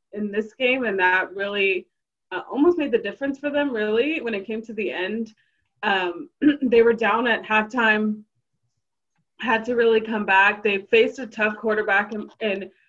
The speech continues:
uh, Malachi Brown, if that's how you say his name. I,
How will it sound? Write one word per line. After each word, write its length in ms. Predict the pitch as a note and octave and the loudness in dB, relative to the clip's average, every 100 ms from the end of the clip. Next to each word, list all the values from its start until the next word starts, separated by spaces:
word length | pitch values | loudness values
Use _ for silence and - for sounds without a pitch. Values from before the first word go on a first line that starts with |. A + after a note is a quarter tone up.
| _ - | _ -2
uh, 260 | G3 F3 | 0 0
Malachi 640 | F3+ F#3+ G3 G#3 G3+ G3 F3+ | 0 0 0 0 -2 -2 -2
Brown, 460 | F#3 F3+ E3+ F#3 C#4+ | -4 -4 -2 -2 0
if 140 | E4+ | 0
that's 240 | - G3+ - | -2 -6 -6
how 60 | F#3 | -10
you 120 | F#3 | -10
say 160 | G3+ F#3+ | -12 -16
his 100 | F#3+ - | -16 -8
name. 320 | F3+ F3+ B3 | -4 -4 -4
I, 140 | A3+ | -8